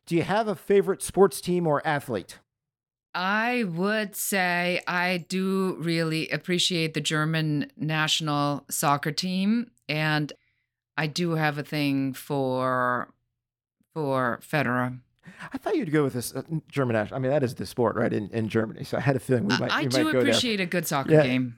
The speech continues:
Speaker 2: I really
Speaker 1: Yeah,
Speaker 2: do.
Speaker 1: I agree.
Speaker 2: Yes.
Speaker 1: Uh, I'm, I'm sure. Um, what would you eat if it was your last meal?
Speaker 2: What would I eat if it was my last meal?
Speaker 1: And it is guilt-free 'cause it's your last meal.
Speaker 2: You know what?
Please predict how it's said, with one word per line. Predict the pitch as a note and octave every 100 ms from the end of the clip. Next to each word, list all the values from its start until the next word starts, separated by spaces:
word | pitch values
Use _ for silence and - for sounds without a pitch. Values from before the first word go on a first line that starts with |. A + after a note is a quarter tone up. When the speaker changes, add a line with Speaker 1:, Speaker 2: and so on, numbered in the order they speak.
| -
Speaker 2:
I | F3+
really | D#3+ D#3+
Speaker 1:
Yeah, | D#3+
Speaker 2:
do. | B2 F#2+
Speaker 1:
I | D3 D3+
agree. | C#3+
Speaker 2:
Yes. | A#2+ - -
Speaker 1:
Uh, | B2+ C3+ G#2+ -
I'm, | C3+ C#3+ B2+ B2 -
I'm |
sure. | B2+ C3 - - - _ -
Um, | D3 A2+ A2 A2+ _
what | B2+ B2+ F#3
would | A3 F3
you | G3+ D#3
eat | C#3+ C3
if | D#3 - C3+
it | -
was | C#3 A2
your | A2+ G#2+
last | G#2+ G#2+ - -
meal? | G2+ - _ _ _ _
Speaker 2:
What | F3 F#3
would | E3
I | D#3+ -
eat | D3+
if | C#3+
it | C#3+
was | - C#3+ - _
my | D3+ D3 C3
last | C#3 C#3+ C#3+ - -
meal? | C3+ B2+ A#2+ D#2 - _ _ _ _ _ _ -
Speaker 1:
And | B2+
it | A#2+
is | C3 -
guilt-free | A#2+ G2+ - D#3
'cause | - G#2
it's | G2+
your | G#2
last | - - -
meal. | C#3+
Speaker 2:
You | A3+
know | A#3+
what? | A#3+ B3+ B3+